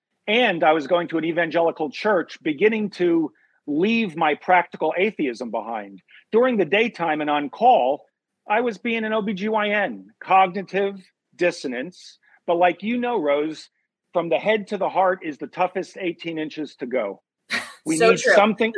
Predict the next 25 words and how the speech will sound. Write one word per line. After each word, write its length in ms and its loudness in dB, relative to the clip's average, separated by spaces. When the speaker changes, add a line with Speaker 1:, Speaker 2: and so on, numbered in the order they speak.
Speaker 2:
<laughs> 140 2
Speaker 1:
Yeah, 440 4
<laughs> 60 -6
and, 140 4
you 80 -4
know, 280 4
and 240 2
gray 280 4
hair 480 2
for 120 -2
me 200 -2
and 100 -4
my 140 -2
two 300 -6
children, 500 -2
and 160 -8
you 200 -2
and 160 -4
no 240 0
five 340 2
children 340 -4
with 120 -6
no 160 4
gray 240 0
hair. 320 0